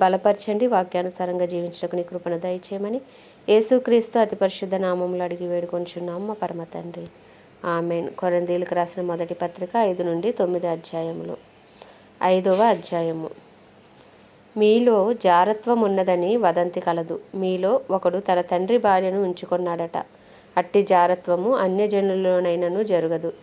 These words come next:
ఇట్లుండియు మీరు ఉప్పొంగుచున్నారే, గాని మీరెంత మాత్రము దుఃఖపడి ఇలాంటి కార్యము చేసిన వానిని మీలో నుండి వెలివేసిన వారు కారు. నేను దేహ విషయమై దూరముగా ఉన్నను, ఆత్మ విషయమై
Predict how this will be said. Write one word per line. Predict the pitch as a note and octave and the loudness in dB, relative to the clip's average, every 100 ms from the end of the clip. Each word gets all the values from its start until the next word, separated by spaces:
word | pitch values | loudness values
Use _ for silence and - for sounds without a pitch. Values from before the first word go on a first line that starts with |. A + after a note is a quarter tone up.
| - - - | -20 -20 -8
ఇట్లుండియు | G3+ G#3 G#3+ G#3+ G#3+ A#3+ B3 D#4 B3 | -8 0 4 4 4 2 2 0 2
మీరు | G#3+ G3+ | 4 2
ఉప్పొంగుచున్నారే, | F#3+ - F#3 F#3+ F#3+ F3+ F3 E3+ G#3+ - - - - - | 0 0 0 -2 -4 -2 0 -2 -4 -8 -20 -20 -14 0
గాని | F#3+ G3+ B3 | 2 4 4
మీరెంత | A#3+ G3 F3+ F3+ A3+ G#3+ | 4 4 2 2 2 2
మాత్రము | G3+ G3 F#3+ G#3+ | 0 -2 -2 0
దుఃఖపడి | F#3 F3 F#3+ G3 F#3+ | -2 -2 0 2 2
ఇలాంటి | A3 F#3+ F3+ F3+ A3 | 2 2 0 0 -2
కార్యము | F#3+ F3+ G3 G3+ G3+ | 0 2 0 -2 0
చేసిన | F3 F3 F#3+ | -2 -2 -2
వానిని | F#3 F3+ F3 F#3 C#4 - - - - | -2 -2 -2 -2 -4 -10 -20 -16 2
మీలో | G3+ G#3+ A#3+ | 4 6 6
నుండి | A#3+ G#3 F#3+ | 6 4 2
వెలివేసిన | G#3+ F#3 F#3 F#3 F#3 F#3 | 2 0 0 -2 -2 0
వారు | F3+ F#3 - | 0 -2 0
కారు. | F3+ E3+ E3+ - - _ - - _ - | 0 0 -4 -10 -20 _ -20 -20 _ 2
నేను | G3+ G#3 G3+ | 4 4 4
దేహ | F#3+ G3+ B3 | 2 2 2
విషయమై | A#3+ A#3 A3+ A3 A3 | 2 2 4 4 4
దూరముగా | F#3 F#3+ G3 F#3+ F#3+ | 4 4 2 2 2
ఉన్నను, | F#3+ F3+ G#3+ A#3 F3+ | 2 2 2 2 2
ఆత్మ | F3+ G3+ | 2 -2
విషయమై | G3 F#3+ F#3+ F#3+ | -2 -4 -4 -2